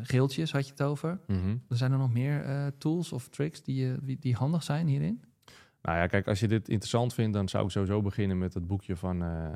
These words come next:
Speaker 2: Edward de Bono,
Speaker 1: Ja.
Speaker 2: dat creatief denken. Ik denk dat die heel erg scheelt. En hij heeft meer boeken geschreven.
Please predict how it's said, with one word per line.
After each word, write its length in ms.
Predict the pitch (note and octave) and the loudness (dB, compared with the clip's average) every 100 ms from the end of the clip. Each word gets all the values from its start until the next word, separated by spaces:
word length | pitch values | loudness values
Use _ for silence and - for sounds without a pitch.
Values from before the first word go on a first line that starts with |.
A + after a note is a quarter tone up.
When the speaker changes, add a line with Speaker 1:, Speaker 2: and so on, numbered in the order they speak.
| - | -8
Speaker 2:
Edward 260 | - F#2 F2 | -6 -6 -4
de 60 | |
Bono, 360 | E2+ F#2+ A2 A#2 | -2 0 0 0
Speaker 1:
Ja. 80 | G2+ | -2
Speaker 2:
dat 160 | G2+ | -2
creatief 360 | - F#2+ F2+ F2 | -2 -4 -2 -4
denken. 460 | F#2+ G#2+ A#2+ C#3+ - _ | -2 -2 -4 -8 -10 _
Ik 80 | G2 | -8
denk 160 | F#2 F2+ | -4 -4
dat 140 | F2 | -2
die 160 | G2+ G2+ | 0 0
heel 160 | F#2 | 0
erg 100 | F2 | -2
scheelt. 380 | - G2 C3 - _ _ _ _ _ | -4 -4 -6 -10 _ _ _ _ _
En 100 | F#2+ | -2
hij 80 | F2+ | 0
heeft 120 | F#2 | 2
meer 240 | F#2+ G#2 G#2 | 4 4 4
boeken 220 | A2 A2+ | 0 -2
geschreven. 560 | - G#2+ G2 G#2+ C3+ | -4 -2 -2 -4 -8